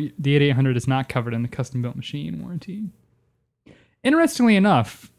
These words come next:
I guess the custom-built machine, all that happened with those processors is that they overclocked them. It's the same hardware, it's everything.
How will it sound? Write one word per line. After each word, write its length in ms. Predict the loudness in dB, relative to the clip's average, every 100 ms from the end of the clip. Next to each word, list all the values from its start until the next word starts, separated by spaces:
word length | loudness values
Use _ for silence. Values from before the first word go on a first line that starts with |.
| -2
I 100 | 0
guess 200 | 2 2
the 80 | 2
custom-built 440 | 2 2 2 2
machine, 340 | 0 2 2 2
all 200 | 2 4
that 100 | 4
happened 340 | 2 0 0
with 180 | 0 0
those 160 | -2 0
processors 460 | 2 2 0 -2
is 100 | -2
that 80 | 0
they 100 | -2
overclocked 580 | 0 0 0 -2 -2 -2
them. 160 | -6 -6
It's 120 | -2
the 100 | 0
same 320 | 2 4 4
hardware, 340 | 4 4 4 0
it's 120 | 0
everything. 460 | -4 -4 -6 -8